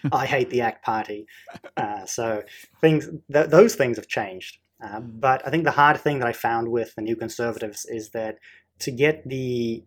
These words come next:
Speaker 2: kind of interest from people to, to have it work out, to get the, the money,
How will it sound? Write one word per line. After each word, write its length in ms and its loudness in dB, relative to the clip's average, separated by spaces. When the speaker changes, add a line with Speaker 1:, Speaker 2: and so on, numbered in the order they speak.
Speaker 2:
kind 380 -6
of 440 -4
interest 440 -4
from 140 -6
people 460 -2
to, 440 -2
to 120 -18
have 180 -2
it 100 -4
work 240 -4
out, 280 -4
to 80 -10
get 260 -4
the, 520 -6
the 100 -8
money, 640 -4